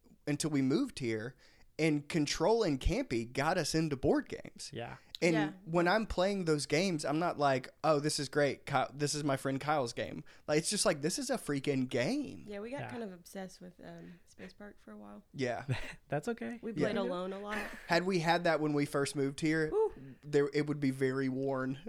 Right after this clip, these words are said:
Speaker 1: And
Speaker 2: That was
Speaker 1: very <laughs>
Speaker 2: Well, when you
Speaker 3: Space
Speaker 2: wear
Speaker 3: Park depression.
Speaker 2: I'll just give you a new copy when you get,
Speaker 1: I love
Speaker 2: <laughs> when you
Speaker 1: that.
Speaker 2: get one.
Speaker 1: So Control goes on there. The goal is seven thousand dollars.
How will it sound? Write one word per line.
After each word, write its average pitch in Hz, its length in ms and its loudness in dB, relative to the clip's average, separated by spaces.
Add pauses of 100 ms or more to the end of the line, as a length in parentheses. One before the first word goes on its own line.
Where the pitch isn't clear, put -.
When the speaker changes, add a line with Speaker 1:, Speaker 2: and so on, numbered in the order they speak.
Speaker 1:
And 151 100 2
Speaker 2:
That - 140 2
was 165 100 4
Speaker 1:
very 214 260 2
<laughs> - 760 -6
Speaker 2:
Well, 131 100 -2
when 151 120 2
you 160 60 4
Speaker 3:
Space 165 60 4
Speaker 2:
wear 170 120 4
Speaker 3:
Park - 140 -4
depression. 156 460 -16 (100)
Speaker 2:
I'll 156 80 -2
just 151 160 -6
give 147 140 2
you 139 80 2
a - 20 2
new 135 260 0
copy 139 340 -8
when 117 160 -10
you 120 80 -10
get, - 240 -12
Speaker 1:
I 147 80 0
love 147 180 4
Speaker 2:
<laughs> - 0 -
when 165 60 2
you 120 60 0
Speaker 1:
that. 151 100 -4
Speaker 2:
get 160 100 -8
one. 151 80 -6 (220)
Speaker 1:
So 185 200 4
Control 196 440 4
goes 160 300 4
on 143 180 4
there. 135 160 2
The 139 180 -4
goal 170 460 4
is 135 100 -2
seven 151 400 0
thousand 160 340 -2
dollars. - 480 -6